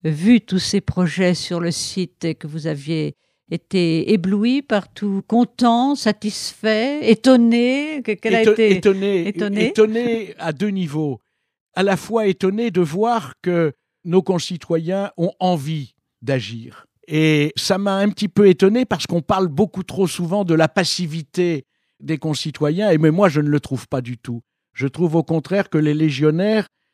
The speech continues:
Speaker 2: ont fait preuve là de beaucoup d'originalité et ont fait preuve beaucoup d'avidité. Et puis le deuxième étonnement, c'est la diversité des projets. Les sociétaires, les sections, les comités qui ont proposé ces projets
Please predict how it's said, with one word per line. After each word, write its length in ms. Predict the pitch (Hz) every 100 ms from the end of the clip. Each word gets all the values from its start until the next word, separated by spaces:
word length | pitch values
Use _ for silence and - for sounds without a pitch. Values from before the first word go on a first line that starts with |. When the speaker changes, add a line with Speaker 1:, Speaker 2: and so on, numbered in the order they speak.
| _ -
Speaker 2:
ont 140 | 190
fait 200 | - 170
preuve 360 | - 185 175 165
là 140 | 196
de 100 | 156
beaucoup 480 | 143 175 - 208 208
d'originalité 1300 | 139 143 180 147 180 175 165 165 - 190 202 240 247 _ _ _
et 140 | - 180
ont 140 | 214
fait 160 | - 190
preuve 320 | - 220 190
beaucoup 340 | 143 185 202
d'avidité. 800 | 165 190 151 180 156 143 123 98 - _ _ _ _
Et 100 | 156
puis 220 | 156 240
le 120 | 202 196
deuxième 520 | 190 165 180 202 180
étonnement, 600 | 160 170 165 196 240 233 _ _ _
c'est 220 | - 220
la 120 | 180
diversité 680 | 139 165 175 - 160 135 170
des 120 | 139
projets. 480 | - 135 110 113 104 _ _ _ _ _ _ -
Les 180 | 185 160
sociétaires, 760 | - 180 - 180 - 208 214
les 100 | 170
sections, 540 | 147 - - - 208 208
les 140 | 160
comités 600 | - 170 165 147 190 190
qui 160 | - 147
ont 100 | 143
proposé 520 | - 156 151 139 156
ces 180 | 139 135
projets 500 | - 139 135 180